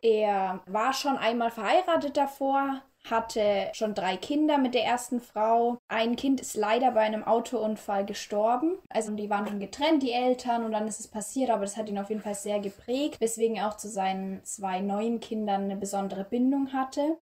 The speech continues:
Er war Chef, so wie ich's verstanden habe, oder eben in einer sehr hohen Position bei einer Firma, die hieß Access Graphics, und genau war er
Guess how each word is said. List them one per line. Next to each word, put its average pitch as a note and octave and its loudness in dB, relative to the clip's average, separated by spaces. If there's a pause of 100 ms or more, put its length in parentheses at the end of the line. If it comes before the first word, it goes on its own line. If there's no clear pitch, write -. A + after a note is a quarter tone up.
Er G#3+ 2
war G#3 2
Chef, - -2
so A3+ 0
wie A3+ -2
ich's - -10
verstanden G#3+ -2
habe, A3 -6
oder G3 -2
eben G#3+ 0
in G3+ -2
einer G3 -4
sehr A#3 2
hohen A#3+ 2
Position A#3+ 0
bei A3+ 2
einer G#3 -2
Firma, B3+ 2
die A3 -2 (460)
hieß A#3 -4
Access A#3 -2
Graphics, A#3+ 2
und B3 4
genau G#3+ 2
war G#3+ 2
er A3+ 4